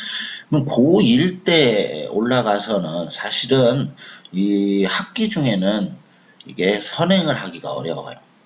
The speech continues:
왜냐면 학교, 학교를 실제적으로 다니다 보면은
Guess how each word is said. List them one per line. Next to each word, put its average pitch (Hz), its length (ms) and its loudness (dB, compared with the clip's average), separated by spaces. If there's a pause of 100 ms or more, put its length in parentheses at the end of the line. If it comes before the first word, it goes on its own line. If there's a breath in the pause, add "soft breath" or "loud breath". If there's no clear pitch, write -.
(120)
왜냐면 90 540 2 (220 loud breath)
학교, 127 480 0
학교를 127 480 2
실제적으로 95 640 0
다니다 95 500 0
보면은 82 640 0